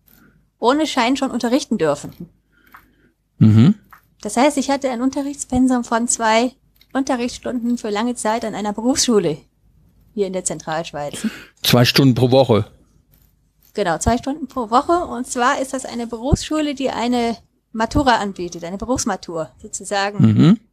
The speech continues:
Speaker 1: ein Fachabi für Berufslernende. Und da
Speaker 2: Ja.
Speaker 1: wurde eben, muss eben Chemie unterrichtet werden.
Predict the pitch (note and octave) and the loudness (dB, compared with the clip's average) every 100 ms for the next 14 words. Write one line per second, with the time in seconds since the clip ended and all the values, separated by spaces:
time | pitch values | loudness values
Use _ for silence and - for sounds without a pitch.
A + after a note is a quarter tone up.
0 | _ G3 G3+ A#3 A#3 A3 G#3 G3 - F3 | _ -12 -2 -2 0 -4 -4 -10 -8 -6
1 | E3+ - - G#3 G#3 E3+ D#3+ D#3+ D3+ - | -6 -8 -10 -6 -4 -2 -4 -6 -12 -14
2 | _ _ _ _ - G3+ A#2+ A2 B2 C#3+ | _ _ _ _ -8 4 6 6 2 0
3 | F3+ A#3 A3+ _ A#3 C4+ - A#3+ B3 A#3+ | -8 -12 -14 _ -6 -6 -8 -12 -10 -6
4 | C4 A#3+ G3+ F3 F3 - D#3+ D#3 D3 | -4 -4 -8 -14 -18 -20 _ -16 -16